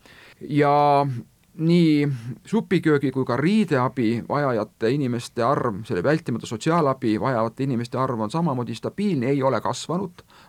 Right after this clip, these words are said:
praeguseks, siis ka selle teenuse mahtu me, eh, ei planeeri suurendada,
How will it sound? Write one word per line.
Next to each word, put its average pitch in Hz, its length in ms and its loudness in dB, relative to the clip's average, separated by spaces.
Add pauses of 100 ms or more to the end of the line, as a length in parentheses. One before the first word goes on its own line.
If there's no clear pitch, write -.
praeguseks, 147 720 -2 (400)
siis 143 240 -4
ka 127 120 -2
selle 139 260 2
teenuse 131 400 0
mahtu 139 440 -4
me, 120 200 0 (340)
eh, 110 420 0
ei 131 420 0
planeeri 127 640 2
suurendada, 107 720 0